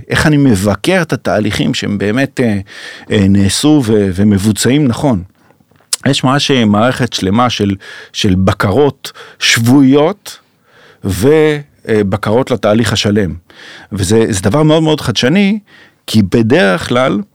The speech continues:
עד ש-, בוא נגיד, איך אתה יודע איך חיילים אוכלים בשטח? אם אתה עושה, נגיד, אה, מחקר,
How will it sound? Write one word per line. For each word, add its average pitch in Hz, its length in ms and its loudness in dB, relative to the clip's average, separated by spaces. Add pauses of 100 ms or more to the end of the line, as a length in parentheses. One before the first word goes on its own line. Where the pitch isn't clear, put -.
(1400)
עד 151 140 2
ש-, 160 80 -2 (300)
בוא 123 180 0
נגיד, 127 340 0
איך 147 140 -4
אתה 175 120 0
יודע 123 400 4
איך - 280 -8
חיילים 101 400 0
אוכלים 98 200 -2
בשטח? - 460 -10
אם 147 140 -2
אתה 143 120 -4
עושה, 117 200 -2
נגיד, 95 360 -4
אה, 90 120 -4
מחקר, 85 480 -4